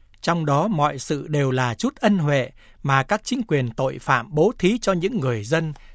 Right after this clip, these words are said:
biết nín lặng, phục tùng và nhận chịu mọi điều kiện bất công vô luân hay nhẫn nhục cam phận xin xỏ ăn mày các quyền tự do. Đây là bằng chứng cho thấy sự tự do của con người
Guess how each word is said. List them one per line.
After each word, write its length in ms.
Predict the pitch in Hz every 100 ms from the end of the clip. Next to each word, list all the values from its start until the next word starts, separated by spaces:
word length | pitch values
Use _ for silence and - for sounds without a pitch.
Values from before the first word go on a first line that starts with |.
| -
biết 240 | 180 226 160
nín 180 | 175
lặng, 280 | 233 143 110 - - - -
phục 300 | - 165 -
tùng 260 | 156 147 139
và 180 | 135 131
nhận 260 | 131 143
chịu 260 | 127 160 139
mọi 240 | 135 143
điều 240 | 127 127 117
kiện 340 | - 131 -
bất 220 | 226 -
công 240 | - 180 170
vô 180 | 175 170
luân 320 | 170 165 156 - - -
hay 280 | - 170 165
nhẫn 240 | 165 254
nhục 320 | 214 131 -
cam 220 | - 190 180
phận 280 | 151 139
xin 280 | - 202 185
xỏ 280 | - 117 101 -
ăn 180 | 180 160
mày 260 | 120 107
các 200 | - 190
quyền 260 | - 117 98
tự 200 | 107 123
do. 340 | 127 139 131 127 _ - - _ _ _ _ _ -
Đây 160 | 208 214
là 140 | 147
bằng 260 | 127 123 120
chứng 260 | 170 240
cho 180 | 247 190
thấy 240 | - 190 247
sự 260 | - 135 -
tự 220 | 151 135
do 220 | 160 185
của 220 | - 123
con 240 | - 180 160
người 320 | 123 113